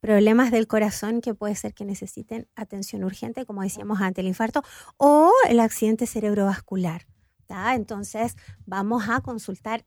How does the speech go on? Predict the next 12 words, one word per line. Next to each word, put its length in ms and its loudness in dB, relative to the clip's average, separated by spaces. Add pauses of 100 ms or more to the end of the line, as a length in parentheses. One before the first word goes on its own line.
(160)
inmediatamente 1500 2
en 100 -2
esos 300 -6
casos. 380 -10
Llevamos 440 -2
al 140 0
ser 220 -8
querido, 560 -4
la 120 0
persona, 380 -8
yo, 300 -4 (1300)
eh, 340 2